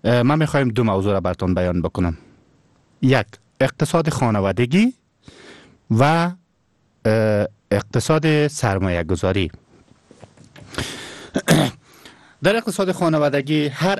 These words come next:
افغان می‌تونه خودش سر پای خود بیسته.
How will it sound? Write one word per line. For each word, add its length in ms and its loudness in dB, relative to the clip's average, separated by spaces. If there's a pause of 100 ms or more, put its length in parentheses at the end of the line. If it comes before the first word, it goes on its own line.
افغان 460 -2
می‌تونه 600 -2 (540)
خودش 440 -4
سر 200 0
پای 340 0
خود 280 -2
بیسته. 560 -6